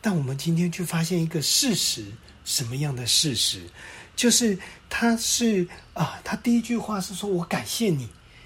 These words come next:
他跟所有的基督徒一样，感谢神。而同时他具体的描述，他因着上帝的，嗯，施恩，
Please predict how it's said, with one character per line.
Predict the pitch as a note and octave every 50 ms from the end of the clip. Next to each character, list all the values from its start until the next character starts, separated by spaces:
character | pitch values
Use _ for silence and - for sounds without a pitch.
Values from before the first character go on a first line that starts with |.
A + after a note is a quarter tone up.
| - -
他 | - - C#3+
跟 | - - C#3+
所 | C#3 - - C#3+ C3+
有 | C#3 B2
的 | A2 A#2
基 | - - C#3
督 | C#3 D3+ C#3
徒 | B2 - A#2 A2 A2
一 | G#2+ G#2+ G2+ A#2
样， | C#3+ C#3 A#2+ A2 G#2+ - - - -
感 | - G#2+ F#2+
谢 | F#2 - - C3+ A2+
神。 | - - - A2 F#2+ - - - - - - - - - - - - - - - - - - - -
而 | C3 C3+ C#3+ D3
同 | - - - - C3 C#3 C#3+ E3 F3
时 | - - - C#3 C3+ C#3 C#3+ C#3
他 | - - F3 F3 D#3 D3 -
具 | - - A3+ G3
体 | E3 - - C3
的 | B2 A#2+
描 | A2+ B2 B2+ A#2+ A2 B2 C3+
述， | - - - F#3+ E3+ C#3+ B2+ - - - - - - - -
他 | - - D3 C#3+ C3+ C#3 C#3+ E3+ F#3 -
因 | - G3 F#3+ G3 G3+ G#3+ G#3+
着 | - - E3+ D3 C3+ C3 D#3 - - - -
上 | - - - - - - - - D3+ C3 - - - - - G#3 F#3+ F3 E3 D#3 -
帝 | - F#3 D#3+ C#3+
的， | C3 - C#3 C3+ - - - - -
嗯， | D#3 C#3 C3+ B2 A#2+ A#2+ A#2+ A#2+ A2+ A2 - - - - - - -
施 | - - - - F#3 F#3 F#3 F#3
恩， | F#3 F#3 F#3 G3 G3